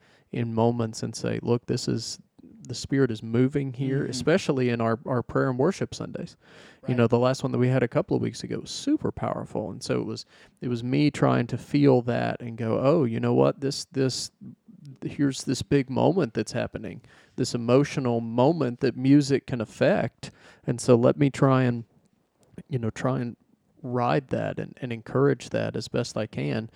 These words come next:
Speaker 1: as opposed to not doing that and just sort of, I don't know, almost pulling it back and not, not being in tune with that." Yeah, I, I, I'm, I'm very aware of,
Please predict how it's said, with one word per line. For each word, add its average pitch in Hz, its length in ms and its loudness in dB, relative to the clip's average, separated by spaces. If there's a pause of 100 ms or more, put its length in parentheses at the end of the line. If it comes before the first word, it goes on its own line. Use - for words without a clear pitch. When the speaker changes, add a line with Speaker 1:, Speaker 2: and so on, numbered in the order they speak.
(300)
Speaker 1:
as 120 160 0
opposed 123 480 2
to 113 300 0 (800)
not 117 480 -6
doing 110 240 -6
that 98 240 -8
and 107 120 -10
just - 200 -8
sort 120 180 -6
of, - 180 -14 (300)
I 117 100 -10
don't 113 140 -10
know, 147 240 -10 (400)
almost - 320 -4
pulling 120 320 -2
it 110 140 -8
back 113 320 -2
and 117 120 -8
not, 117 320 -2
not 131 440 -2
being 127 260 0
in 113 140 -6
tune 160 320 -2
with 104 140 -8
that." 110 280 0
Yeah, 131 260 0
I, 135 240 -2
I, 156 200 0 (840)
I'm, 127 400 2
I'm 123 260 -2
very 127 420 4
aware 113 580 2
of, 113 360 -10